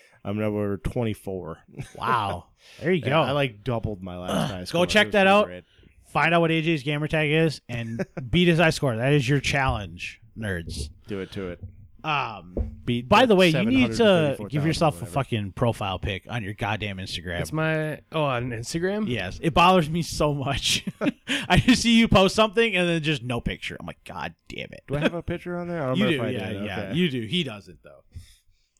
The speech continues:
Speaker 3: I'll post a picture for you, Brad.
Speaker 2: <laughs> I'll
Speaker 1: Nut
Speaker 2: threaten
Speaker 1: man.
Speaker 2: you with a good time. <laughs> Uh, do you not remember a conversation we just had before we started recording? <laughs>
Speaker 1: There you go.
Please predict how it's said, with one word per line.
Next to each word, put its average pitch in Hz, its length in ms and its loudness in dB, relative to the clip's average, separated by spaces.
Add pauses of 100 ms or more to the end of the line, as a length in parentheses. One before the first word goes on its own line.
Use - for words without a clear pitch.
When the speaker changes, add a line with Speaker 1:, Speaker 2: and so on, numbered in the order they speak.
Speaker 3:
I'll 127 120 -6
post - 220 -6
a 107 60 -8
picture 104 280 -8
for 92 160 -10
you, 85 100 -8
Brad. - 280 -16
Speaker 2:
<laughs> - 60 -18
I'll 196 1200 -2
Speaker 1:
Nut 104 200 -6
Speaker 2:
threaten 139 180 2
Speaker 1:
man. - 20 0
Speaker 2:
you 151 60 2
with 135 100 0
a - 20 -6
good 85 160 -12
time. 90 320 -10
<laughs> - 20 -20 (380)
Uh, 107 320 -4
do 127 140 -4
you 139 40 -2
not 143 220 2
remember 151 300 0
a 143 60 -4
conversation 147 480 0
we 117 100 -2
just 117 260 -2
had 117 160 -2
before 117 220 -2
we 107 40 -2
started - 280 0
recording? 151 480 -2
<laughs> - 440 -4
Speaker 1:
There - 880 0
you 104 80 -12
go. 95 240 -10